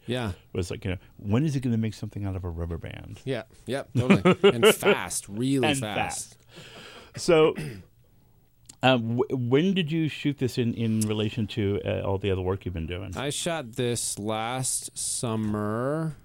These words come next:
Speaker 1: and we finished Veep probably in, like, mm, February,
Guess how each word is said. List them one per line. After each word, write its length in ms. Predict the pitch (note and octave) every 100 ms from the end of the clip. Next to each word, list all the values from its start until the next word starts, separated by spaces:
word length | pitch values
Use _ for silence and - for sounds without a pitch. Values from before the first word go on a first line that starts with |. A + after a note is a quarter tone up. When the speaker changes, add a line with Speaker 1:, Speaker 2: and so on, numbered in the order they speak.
| - _ -
Speaker 1:
and 500 | A#2 A#2 A2+ A2 A2
we 140 | C#3
finished 440 | - F#3+ F#3+ E3+ B2
Veep 300 | C#3 D3+ -
probably 440 | D3+ C#3 C#3+ C#3
in, 180 | C3 B2
like, 360 | B2 A#2+ A#2+ - -
mm, 760 | C#3 - C3+ C#3 C3+ - - -
February, 1080 | - - B2 B2 C#3 C#3+ D#3 D#3+ E3+ E3+